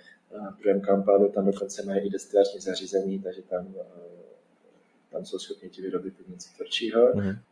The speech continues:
Speaker 1: Taky možnost. V tom, jak to distribuovat dál, tak samozřejmě musíš jako hodně opatrně, no, to někomu, komu věříš a tak, takže to, to já třeba nedělám, ne, to nedělám. Já třeba, co jsem vyzkoušel,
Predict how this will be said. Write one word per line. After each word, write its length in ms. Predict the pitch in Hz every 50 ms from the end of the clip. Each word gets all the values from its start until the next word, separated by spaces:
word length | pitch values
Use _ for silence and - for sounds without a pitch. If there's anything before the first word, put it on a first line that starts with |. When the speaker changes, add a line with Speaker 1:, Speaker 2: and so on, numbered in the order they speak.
| _ _ -
Speaker 1:
Taky 220 | 101 - - 110
možnost. 460 | 107 107 110 107 110 107 110 117 113 107 - - - - -
V 20 | -
tom, 120 | 113 117
jak 140 | 113 113 113
to 60 | -
distribuovat 600 | 110 117 110 - - 113 110 117 117 123 117 101 98
dál, 260 | 98 98 107 113 -
tak 100 | 110 104
samozřejmě 380 | - 110 110 107 107 113 107
musíš 240 | 107 104 104 - - 107
jako 200 | 104 - 113 107
hodně 220 | 107 - 107 92
opatrně, 480 | - 95 92 - - 90 87 87 85 85
no, 140 | 85 85 82
to 140 | 85 - 90 87 82 82 92
někomu, 300 | 92 - - 92 95 98
komu 220 | - 98 98 95
věříš 300 | 95 92 92 98 95 98
a 40 | 95 -
tak, 160 | 90 90 - -
takže 200 | - 90 - - 90 - _
to, 60 | 90 90 92 92 92 - _ _ _ _ _ _ _ _ -
to 60 | 101
já 80 | 98
třeba 220 | 98 - 101 101 92
nedělám, 580 | 87 87 90 90 92 92 95 98 101 98 - - - - 87
ne, 100 | 87 87
to 280 | 85 - - - - 95
nedělám. 240 | 92 95 95 95 95
Já 120 | 98 110 110
třeba, 240 | - - 113 113
co 100 | 117 113
jsem 140 | - - 107
vyzkoušel, 480 | 101 101 - - 110 107 107 107 104